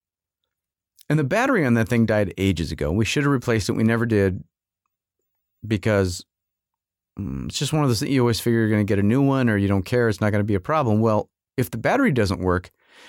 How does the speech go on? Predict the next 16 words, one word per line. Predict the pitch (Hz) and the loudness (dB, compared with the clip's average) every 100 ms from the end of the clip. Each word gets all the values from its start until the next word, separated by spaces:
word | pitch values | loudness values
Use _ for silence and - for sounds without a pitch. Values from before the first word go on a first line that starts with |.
| - | -10
when | - 180 | -2 0
this | 165 127 | 0 0
cable | 214 262 226 | 0 0 2
goes, | 135 123 143 | 2 0 0
we | |
got | 208 175 | 0 0
nothing. | 202 120 - _ _ _ _ _ _ _ - | 0 -2 -6 _ _ _ _ _ _ _ -2
The | 165 | 0
laptop | 208 214 175 156 | 0 0 -2 0
is | 139 117 | -2 -2
dead. | 156 123 - - _ _ _ _ _ _ _ _ _ _ _ _ _ _ _ _ _ _ _ _ _ _ _ _ _ _ _ _ _ _ _ _ _ _ - | 0 -2 -4 -14 _ _ _ _ _ _ _ _ _ _ _ _ _ _ _ _ _ _ _ _ _ _ _ _ _ _ _ _ _ _ _ _ _ _ -6
So | 151 | -2
I | 147 | 0
said | - 226 | 0 0
to | 196 | 2
him, | 127 - | 0 0